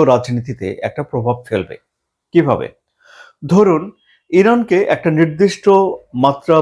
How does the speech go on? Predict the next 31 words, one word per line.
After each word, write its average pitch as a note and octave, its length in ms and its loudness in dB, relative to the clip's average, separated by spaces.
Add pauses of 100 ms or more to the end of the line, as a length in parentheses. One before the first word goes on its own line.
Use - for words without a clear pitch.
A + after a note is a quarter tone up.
(120)
বেঁধে C3 300 2
দেয়া A#2 240 4
হলো, G#2+ 200 -4 (440)
যাতে C3+ 320 0
করে D3 200 2 (180)
ইরান E3 280 2
এর C#3+ 220 2
চেয়ে D3 240 0
বেশি C3+ 180 -4 (120)
ইউরেনিয়াম B2+ 380 0
সমৃদ্ধ A#2 400 -6 (140)
করবে D3+ 240 2
না। D#3 100 0 (440)
ইরান F3+ 280 4
শান্তিপূর্ণভাবে C#3+ 840 -4
তাদের B2 240 -6
পারমাণবিক B2 600 0
কর্মসূচি A#2 440 -6
চালিয়ে C#3+ 400 0
গেল, C#3 120 2 (520)
ফলে F#3+ 260 2 (420)
পারমাণবিক G3+ 580 0 (120)
অস্ত্র - 220 -8 (120)
তৈরি B2+ 240 -2
করার A2+ 260 -4 (140)
ঝুঁকি D#3+ 360 -4
কমে B2+ 280 -2
আসলো A2 300 -2 (360)
এবং E3 200 2 (220)
ইরান G3+ 200 4 (120)
পারমাণবিক D#3+ 500 0